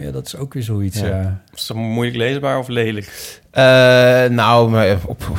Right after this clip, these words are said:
Speaker 2: op de, op de, dan gaan we helemaal terug naar de basisschool.
Speaker 1: Hmm.
Speaker 2: Want ik, ik, mijn, mijn leraar op de basisschool vond altijd dat ik, eh, eh, eh, hoe, hoe noem je dat? Aan elkaar, eh, moest
Speaker 3: Ja.
Speaker 2: schrijven.
Speaker 1: Ja.
Speaker 2: Eh, dat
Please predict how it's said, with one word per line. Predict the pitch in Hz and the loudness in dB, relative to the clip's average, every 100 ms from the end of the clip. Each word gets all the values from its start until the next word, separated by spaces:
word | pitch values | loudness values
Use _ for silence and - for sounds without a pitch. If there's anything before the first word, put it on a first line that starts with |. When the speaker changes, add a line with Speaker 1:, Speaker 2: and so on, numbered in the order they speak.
| - | -4
Speaker 2:
op | 123 104 | -6 -6
de, | 95 - | -10 -10
op | 92 | -14
de, | - 92 | -10 -10
dan | 104 101 | -10 -8
gaan | 101 | -6
we | |
helemaal | 95 107 | -2 -2
terug | 107 113 | -2 -2
naar | 107 | -2
de | |
basisschool. | 98 120 123 113 117 104 117 | 0 0 0 -4 0 2 2
Speaker 1:
Hmm. | 120 | 0
Speaker 2:
Want | 104 | -4
ik, | 104 - | -8 -12
ik, | 107 - 104 101 | -14 -12 -10 -6
mijn, | 104 101 | -6 -6
mijn | 104 101 101 | -4 -4 -2
leraar | 110 123 107 98 | -2 0 -2 -4
op | 98 | -6
de | |
basisschool | 95 113 113 - 104 | -4 -4 -4 -6 -8
vond | 92 101 | -6 -8
altijd | 95 101 98 | -8 -10 -8
dat | 107 | -6
ik, | 95 - - - - _ | -6 -12 -20 -20 -20 _
eh, | - 98 95 95 | -6 -2 0 0
eh, | 90 90 - | -2 -6 -8
eh, | 104 - 101 95 98 - - | -10 -8 -10 -8 -10 -14 -12
hoe, | 117 | -12
hoe | - 113 | -6 -4
noem | |
je | 131 | -4
dat? | 170 - | -6 -6
Aan | 117 | -6
elkaar, | 110 - 123 107 - - | -4 -2 -2 -4 -8 -18
eh, | 101 95 | -12 -8
moest | 92 90 - | -8 -10 -12
Speaker 3:
Ja. | 156 | -6
Speaker 2:
schrijven. | 131 87 90 190 269 | -4 -4 -4 -8 -6
Speaker 1:
Ja. | 127 110 80 _ _ - | -4 -2 -4 _ _ -10
Speaker 2:
Eh, | 107 | -6
dat | 95 | -4